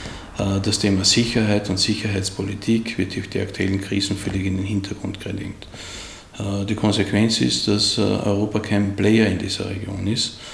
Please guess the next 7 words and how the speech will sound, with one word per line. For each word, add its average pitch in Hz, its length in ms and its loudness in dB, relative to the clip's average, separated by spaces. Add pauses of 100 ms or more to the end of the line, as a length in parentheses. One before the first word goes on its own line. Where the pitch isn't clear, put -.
(220)
und 101 180 -4
diese 104 280 2
Themenbereiche, 101 840 2
äh, 113 140 2 (480)
entweder 95 520 -2 (320)
bilateralen 90 680 4
Engagement 95 720 0